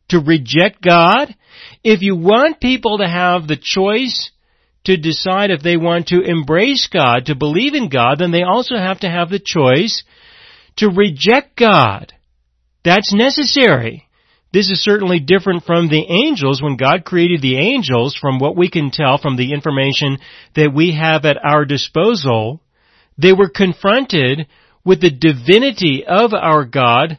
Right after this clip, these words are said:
They were confronted with the reality of his existence to the point that they didn't have a choice. It was self-evident that there is a God. His glory, his eminence is right there before them. Of course there is.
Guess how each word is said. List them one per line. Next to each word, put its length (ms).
They 100
were 140
confronted 880
with 180
the 160
reality 640
of 80
his 220
existence 680
to 100
the 120
point 420
that 160
they 160
didn't 240
have 160
a 80
choice. 680
It 140
was 320
self-evident 1000
that 160
there 160
is 180
a 80
God. 400
His 300
glory, 560
his 280
eminence 540
is 180
right 220
there 160
before 460
them. 220
Of 140
course 360
there 180
is. 500